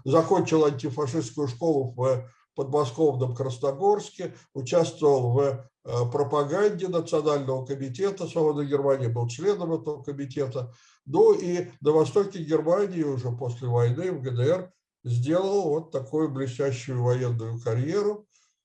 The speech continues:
э, стал генералом армии и последним министром обороны. Так вот, Г Д Р. Так вот, после, э, воссоединения Германии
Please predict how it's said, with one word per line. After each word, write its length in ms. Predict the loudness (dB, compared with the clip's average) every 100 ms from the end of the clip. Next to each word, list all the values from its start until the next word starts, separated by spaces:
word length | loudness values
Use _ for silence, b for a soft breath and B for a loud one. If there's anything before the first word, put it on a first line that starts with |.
| _ -2
э, 20 | 0 2 2 2 0 0 -2 -2
стал 320 | 0 0 2
генералом 500 | 0 2 4 4 2
армии 520 | -2 -4 -6 -10 -10 b b
и 60 | -4
последним 680 | 2 2 2 -4 -4 -6
министром 680 | -6 -4 -4 -6 -8 -10 -10 _ _
обороны. 640 | -2 2 6 6 4 -2 -6
Так 180 | -6 -2
вот, 360 | 2 2 0 _ _
Г 120 | -2 2
Д 120 | 4
Р. 240 | 2 -2 B _
Так 160 | -6
вот, 280 | 0 0 0
после, 640 | 0 0 0 -2 -2 -4 -16 _ _ _ 0
э, 340 | 4 4 2 -4
воссоединения 1160 | -16 -14 -4 -4 -2 0 2 0 -2 -2 0 -2
Германии 960 | 0 0 0 2 2 0 -2 -4 -8